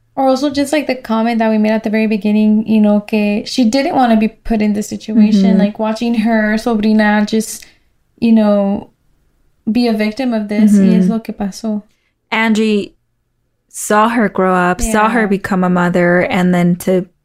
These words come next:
Speaker 2: be the one planning her funeral services, it's
Speaker 1: Yeah.
Speaker 2: it's a lot.
Speaker 1: The family wants to keep the four siblings together as they should. You know, ellos no tienen la culpa de lo que pasó. So Juan, el hermano de Amy, is making efforts to be their guardian.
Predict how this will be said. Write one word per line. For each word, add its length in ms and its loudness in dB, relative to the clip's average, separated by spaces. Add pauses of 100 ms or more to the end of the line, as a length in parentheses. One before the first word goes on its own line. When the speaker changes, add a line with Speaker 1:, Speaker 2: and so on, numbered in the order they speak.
(120)
Speaker 2:
be 100 0
the 140 2
one 180 2
planning 360 0
her 100 -2
funeral 480 -2
services, 560 0
it's 180 -2
Speaker 1:
Yeah. 380 -8 (920)
Speaker 2:
it's 180 -4
a 40 2
lot. 400 -2 (440)
Speaker 1:
The 80 -6
family 420 -2
wants 320 -2
to 80 -4
keep 260 -6
the 80 -2
four 200 -2
siblings 520 -2
together 800 -2
as 380 -4
they 160 -4
should. 520 0 (220)
You 100 0
know, 120 2
ellos 260 0
no 80 0
tienen 240 0
la 100 0
culpa 320 0
de 80 2
lo 140 2
que 120 -4
pasó. 600 -2 (320)
So 320 -2
Juan, 480 0
el 140 -2
hermano 580 2
de 360 0
Amy, 520 4
is 360 0
making 440 0
efforts 500 -4
to 140 -4
be 180 0
their 160 0
guardian. 480 -4